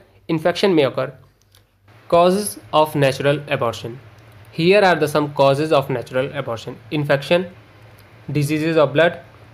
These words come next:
endocrinal abnormalities, anatomical abnormalities, genetic abnormalities, trauma, poisoning, drug toxicity, and the last one is environmental factors.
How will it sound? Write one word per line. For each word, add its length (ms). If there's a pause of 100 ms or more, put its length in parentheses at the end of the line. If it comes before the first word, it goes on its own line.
(260)
endocrinal 680
abnormalities, 800 (920)
anatomical 580
abnormalities, 800 (1400)
genetic 500
abnormalities, 800 (1120)
trauma, 480 (960)
poisoning, 600 (680)
drug 260
toxicity, 680 (800)
and 140
the 40
last 280
one 180
is 180
environmental 540
factors. 480